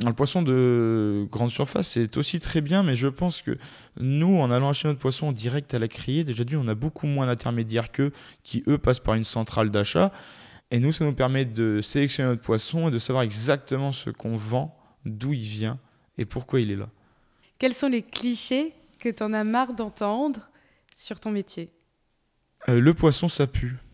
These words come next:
Speaker 1: Non, un poisson frais ne sent pas. C'est juste, euh, les tripes ou les abats qui sentent, mais sinon, le poisson frais ne sent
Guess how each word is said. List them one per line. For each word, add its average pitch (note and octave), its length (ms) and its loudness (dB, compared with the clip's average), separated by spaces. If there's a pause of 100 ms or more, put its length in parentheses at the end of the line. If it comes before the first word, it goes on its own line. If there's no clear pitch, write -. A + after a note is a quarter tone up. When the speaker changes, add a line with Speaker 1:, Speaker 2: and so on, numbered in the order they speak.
Speaker 1:
Non, F3+ 420 4
un B2 120 0
poisson C3+ 360 -2
frais C#3+ 280 -4
ne A2+ 240 0
sent D#3 320 -2
pas. A#2+ 200 -2
C'est - 220 -8
juste, A#2 420 -8
euh, G#2+ 200 -2
les G2+ 400 -4
tripes - 400 -8
ou A2 80 -2
les G#2 320 -4
abats A#2+ 200 0
qui A2 300 -8
sentent, - 380 -6
mais G2+ 220 -2
sinon, B2 340 -4
le A2 100 -2
poisson A2 480 -6
frais C#3+ 300 -6
ne A2 380 -4
sent C3+ 220 -6